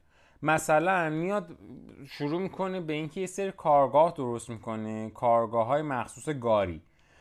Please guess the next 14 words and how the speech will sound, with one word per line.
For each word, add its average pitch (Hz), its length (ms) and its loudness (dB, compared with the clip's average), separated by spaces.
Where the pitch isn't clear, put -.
میاد 226 220 2
میگه 214 180 2
آقا 202 180 4
همهٔ 190 420 -2
مردم 190 500 -2
جزیره 170 520 2
از 196 200 2
این 170 120 -4
به 160 100 2
بعد 175 180 2
باید 180 240 2
گاری 143 360 4
داشته 110 320 -2
باشن، 95 380 -10